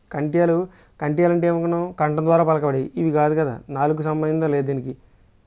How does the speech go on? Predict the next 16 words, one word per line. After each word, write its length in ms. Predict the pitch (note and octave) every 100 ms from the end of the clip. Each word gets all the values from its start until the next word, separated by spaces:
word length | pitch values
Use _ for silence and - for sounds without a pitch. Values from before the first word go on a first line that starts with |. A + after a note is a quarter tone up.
| _
అదేంటండి, 500 | D#3+ D3+ D#3 D3+ F3 - _ -
తాళవ్యాలు 440 | D#3 E3+ E3+ F3
అంటే 160 | E3+ E3+
ఏమనుకున్నాం? 520 | E3+ E3 E3 E3 E3+
తాళవ్యాలు 460 | D#3+ D3+ D#3+ D#3+ D#3+
అంటే 140 | E3+
దవడలు. 420 | D#3 C#3+ D3 C#3 B2 - _ _ _ -
ఈ 40 |
దవడలకు 320 | D#3 D3 D#3+
సంబంధం 300 | D#3 D#3 D3
లేదు. 120 | C3+
ఇక్కడ 260 | D#3+ F3 A3 A#3 _ _ _ _ -
తాలు 540 | C#3+ D#3+ F#3 F3+ - C4+
రెండాటికి 540 | D3 C#3 D#3+ F3+ G3
సంబంధం 360 | F#3+ F3+ F3 E3
ఉంది. 260 | C#3 B2